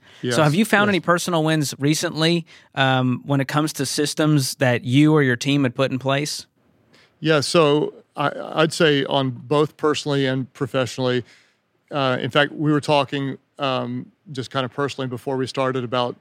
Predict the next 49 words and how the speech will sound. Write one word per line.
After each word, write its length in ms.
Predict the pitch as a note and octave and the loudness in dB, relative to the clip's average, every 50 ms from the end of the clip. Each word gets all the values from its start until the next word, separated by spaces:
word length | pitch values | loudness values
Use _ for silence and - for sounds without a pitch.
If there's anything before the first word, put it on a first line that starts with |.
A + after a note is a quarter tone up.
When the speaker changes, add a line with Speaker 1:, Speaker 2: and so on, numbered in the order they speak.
| _ _ _ _ _ | _ _ _ _ _
Speaker 1:
fit, 160 | - D3 - - _ _ | -12 -10 -10 -12 _ _
fit, 200 | - E3+ E3 - _ _ | -4 -4 -4 -6 _ _
fitness 480 | F#3 G3 E3+ - A#2 A#2 - - - - A3 - | -2 -2 -2 -4 -6 -8 -8 -10 -12 -14 -10 -6
and 240 | D3+ C3+ C3 B2+ B2 | -4 -2 -2 -2 0
how 140 | B2+ C3+ B2+ | 0 0 0
you 160 | B2+ C3 C#3 | 0 0 -2
have 80 | C3+ B2+ | -2 -2
a 80 | C3+ | -2
good 260 | C3 C#3+ B2 C#3+ C#3 C3 | -4 -2 -2 -4 -2 0
diet 400 | C3 C3 B2+ B2+ C3 C3+ C3 - | 0 2 2 2 2 0 -2 -4
and 160 | - C3 A#2 | -8 -10 -6
such. 320 | - C#3+ C3 C3 - - - - - - - - _ _ _ | -4 -2 -2 -2 -4 -8 -14 -20 -20 -20 -20 -20 _ _ _
And, 240 | - C#3 C#3 C3+ C3+ | -4 -2 -2 0 0
uh, 360 | C3+ B2+ B2 A#2+ A#2 A2+ A#2 - - - - - - - A#2 | 0 2 2 0 0 -2 -4 -8 -12 -16 -20 -20 -20 -20 -18
you 140 | - - - | -8 -6 -4
know, 180 | C#3+ B2+ C3 - - | -4 -4 -4 -8 -8
my 160 | - C#3 C#3 C3+ | -4 -2 -2 -2
personal 440 | - - E3 E3+ D#3+ - - D3 | -2 -2 0 0 0 0 -2 -2
life 280 | C#3+ C#3+ C3+ C3+ A2+ - | 0 0 0 0 -2 -4
is 100 | C3 G#2+ | -6 -6
really 320 | A2+ A#2+ C3+ C#3+ D3+ D3+ | -2 0 2 2 4 4
a 60 | C#3+ C3 | 4 2
reflection 560 | B2+ B2 - - C3+ B2+ A#2+ - - B2+ A#2+ | 0 -2 -2 -2 -2 -2 -2 -2 -4 -6 -4
of 80 | G#2+ | -4
systems, 520 | - - C3+ B2 - - B2 A#2+ A#2+ - - _ - - _ _ _ _ _ | -2 -2 -2 -2 -2 -4 -8 -8 -8 -10 -12 _ -20 -20 _ _ _ _ _
meaning 460 | B2+ C3 C#3 C3 C3+ B2+ B2 A#2+ G#2+ - _ _ _ _ _ _ _ _ | -2 -2 0 0 0 0 -2 -4 -6 -10 _ _ _ _ _ _ _ _
someone 520 | A2+ - - - D3+ C#3+ D3 C#3 C3+ C3+ - | -12 -10 -2 2 2 4 4 4 2 2 2
may 160 | C#3+ C#3 C3+ | 2 2 2
say, 440 | B2 - C#3+ C3+ C3 B2+ C3+ C3 - | 2 2 2 4 4 2 0 -2 -2
"How 200 | A#2 C3 C3+ C#3 | -2 0 2 2
do 60 | C#3 | 2
you 140 | C3+ C3+ A#2+ | 2 0 -2
stay 340 | - - D3+ C3+ C3+ C3 | -2 -2 0 0 0 0
fit 260 | G#2+ - - C#3+ C#3 C3+ | -2 -2 0 0 0 0
at 60 | C#3 | 0
your 220 | C#3 C3+ C3+ C3+ | 0 0 0 2
age?" 440 | C3 C3+ C3 C3 C3 C3+ C3+ B2 A2+ | 2 2 2 2 2 2 0 0 -4
Or, 60 | B2+ | -4
"How 160 | A2+ B2+ C3 | -2 0 0
do 80 | B2+ C3 | 0 0
you 60 | C3 | 0
have 180 | A#2 B2+ B2+ A#2+ | 0 0 0 -2
a 60 | B2+ | -2
good 240 | A2 C3+ C3+ A#2+ A#2+ | -2 -2 -2 -2 -2
marriage?" 480 | B2 B2+ B2+ B2+ B2+ B2+ B2+ A#2+ A#2 | -2 0 0 2 2 0 0 -2 -2
Or, 80 | B2+ A#2 | -4 -2
"How 160 | A2+ B2+ B2 | 0 0 0
do 60 | B2+ | 0
you 220 | B2+ B2+ B2+ B2+ | 0 -2 -2 -4